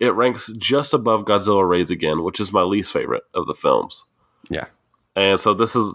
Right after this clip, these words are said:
Speaker 1: this is the bottom two for me, but I think it says a lot, and maybe maybe you change your mind, Eric, but for me, it says a lot that Raids Again is considered the worst film for me. For you, Ghidorah is considered the worst.
Speaker 2: Mm-hmm.
Speaker 1: You know, here we are. I ask you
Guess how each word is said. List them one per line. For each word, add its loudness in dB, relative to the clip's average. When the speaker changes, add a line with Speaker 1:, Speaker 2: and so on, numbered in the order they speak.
Speaker 1:
this 0
is -2
the 2
bottom 2
two 0
for -2
me, 2
but 0
I 2
think 0
it -4
says 0
a -6
lot, 0
and 2
maybe 2
maybe 2
you 4
change 2
your 0
mind, 2
Eric, -2
but -2
for 2
me, 2
it 0
says 2
a 4
lot 2
that -4
Raids 2
Again 2
is 0
considered -2
the 2
worst 0
film 2
for -4
me. 0
For -2
you, 2
Ghidorah 2
is -2
considered -4
the -2
worst. 0
Speaker 2:
Mm-hmm. -4
Speaker 1:
You -2
know, 2
here 0
we 2
are. 2
I 0
ask -2
you -2